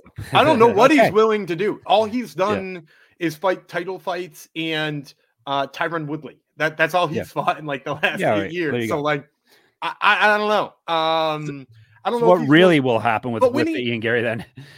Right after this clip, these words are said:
Speaker 2: But when he got, he got beaten by Leon Edwards, and, and although he seemed convinced he won that <laughs> fight, um, when he got beat by Leon Edwards, he recognized, he said, like, "It's time for me to, you know, start fighting some of these up and comers or something." Now, whether or not he actually means that,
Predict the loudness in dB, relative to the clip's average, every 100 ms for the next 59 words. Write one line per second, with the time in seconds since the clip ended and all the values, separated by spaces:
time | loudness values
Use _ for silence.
0 | -20 _ -8 -4 -4 -6 -8 -8 -10 -14
1 | _ -6 -2 -2 -4 -8 -14 -10 -6 -4
2 | -2 -4 -6 -10 -8 -6 -8 -10 -18 -20
3 | -20 -20 _ -16 -14 -14 -16 -10 -8 -8
4 | -8 -12 -18 -16 -18 -20 -18 -18 -16 -14
5 | -14 -8 -6 -6 -8 -18 -8 -6 0 2
6 | 0 -2 -6 -2 -2 -4 -6 -4 -4 -4
7 | -8 -8 -8 -12 -12 -16 -6 -4 -4 -6
8 | -6 -10 -14 -16 -4 -4 -4 -8 -10 -12
9 | -12 -10 -10 -10 -12 -8 -8 -8 _ _
10 | -20 _ -12 -12 -14 -8 -8 -8 -8 -8
11 | -8 -12 -10 -10 -8 -10 -12 -10 -8 -8
12 | -10 -12 -12 -10 -16 -4 -2 0 0 0
13 | 0 0 0 -4 -4 -10 -10 -10 -10 -8
14 | -6 -6